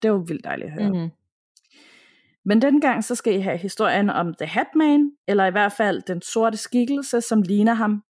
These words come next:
Speaker 1: men bare ikke har nogen hat på. Siden jeg var helt lille og var alene om aftenen, har jeg følt mig overvåget.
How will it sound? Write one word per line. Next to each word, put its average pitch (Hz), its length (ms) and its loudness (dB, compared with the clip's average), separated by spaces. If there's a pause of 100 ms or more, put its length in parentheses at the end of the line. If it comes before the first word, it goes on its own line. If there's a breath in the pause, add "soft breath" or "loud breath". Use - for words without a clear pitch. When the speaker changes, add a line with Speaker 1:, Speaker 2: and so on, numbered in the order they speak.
Speaker 1:
men 190 200 2
bare 175 220 0
ikke 151 120 -8
har 165 60 -10
nogen 160 180 -4
hat 156 140 -6 (100)
på. - 80 -18 (1700 soft breath)
Siden 311 240 4
jeg 311 80 4
var 254 60 4
helt 240 340 0
lille 233 280 4
og 214 80 0
var 202 60 0
alene 202 300 2
om 220 140 2
aftenen, 208 400 -2
har 208 80 -2
jeg 208 80 -4
følt 220 220 -2
mig 202 140 -4
overvåget. 170 640 -2